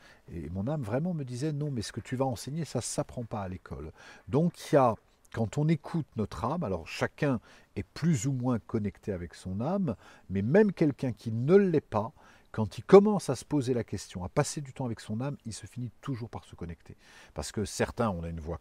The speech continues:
comme ça de notre âme, d'autres ont un petit sifflement, mais c'est pareil, je ne connais personne qui soit complètement coupé de son âme. Des fois, il va se dire, « Ah, j'entends un petit peu, si oui, je vois ce que tu veux dire, une petite voix, j'entends. »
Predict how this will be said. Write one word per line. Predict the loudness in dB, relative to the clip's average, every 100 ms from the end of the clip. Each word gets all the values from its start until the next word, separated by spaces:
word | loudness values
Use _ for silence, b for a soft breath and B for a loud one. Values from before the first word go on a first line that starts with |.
| 0
comme | 2 2
ça | -2 -4
de |
notre | -4 -6 -4
âme, | -2 -2
d'autres | -2 -4
ont | -6
un | -6
petit | -6 -8 -10
sifflement, | -12 -10 -4 -2 0 -2 B B B -8
mais | -8
c'est | -2 4
pareil, | 6 6 6 4
je | 2
ne | -4
connais | 0 0 0 -4 _ 4
personne | 4 2 4 4 2 -4 B B B
qui | -6 -4
soit | -2 0 0 -2 6
complètement | 6 8 6 6 -2
coupé | 0 -2
de | -2
son | -4 -6
âme. | -6 -6
Des | -2
fois, | 0
il |
va | 2
se | 2
dire, « | 4 6
Ah, |
j'entends | 4 0 0 2
un | 2
petit | 2 2
peu, | 2 2
si | 0 -2
oui, | -2 -2
je |
vois | 0 -2
ce |
que | -2
tu | -4
veux | -2 -2
dire, | -2 -4
une |
petite | -8 -6 -4
voix, | -2 -2
j'entends. » | -4 -8 -8 -10